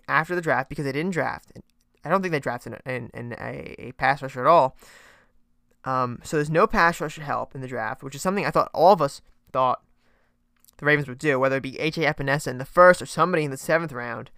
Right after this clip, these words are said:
The Ravens were gonna do something with the pass rusher. They didn't. They had other plans this draft, which I'm fine with.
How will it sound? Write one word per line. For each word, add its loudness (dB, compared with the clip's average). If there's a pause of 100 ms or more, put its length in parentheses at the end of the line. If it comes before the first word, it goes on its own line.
(300)
The -2
Ravens 2
were -4
gonna -4
do -12
something 2
with -10
the -20
pass -8
rusher. -10
They -4
didn't. 0 (460)
They -4
had 0
other 4
plans -4
this -18
draft, -4
which -14
I'm -10
fine 0
with. -6